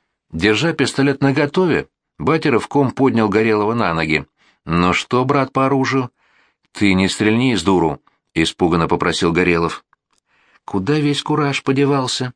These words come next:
А мне трудно отвести взгляд от распростертого на полу бычары.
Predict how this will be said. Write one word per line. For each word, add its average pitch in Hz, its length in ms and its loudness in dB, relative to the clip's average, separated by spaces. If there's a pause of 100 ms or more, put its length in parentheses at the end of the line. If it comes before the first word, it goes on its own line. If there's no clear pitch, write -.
(480)
А 78 120 -2
мне 110 200 2
трудно 104 380 2
отвести 95 380 -2
взгляд 107 460 0 (600)
от 85 220 0
распростертого 90 760 0
на 92 140 2
полу 92 300 0
бычары. 85 720 0